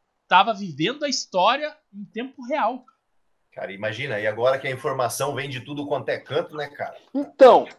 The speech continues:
Speaker 3: ele, ele, ele tinha informação, porque assim, ó, ele entrevistou acho que uns quatro militares brasileiros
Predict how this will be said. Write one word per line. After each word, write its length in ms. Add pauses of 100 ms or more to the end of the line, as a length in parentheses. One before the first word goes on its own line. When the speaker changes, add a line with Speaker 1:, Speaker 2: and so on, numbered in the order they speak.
(180)
Speaker 3:
ele, 180
ele, 280
ele 260
tinha 400
informação, 580
porque 200
assim, 280
ó, 120 (320)
ele 200
entrevistou 520
acho 100
que 80
uns 240
quatro 680
militares 580
brasileiros 840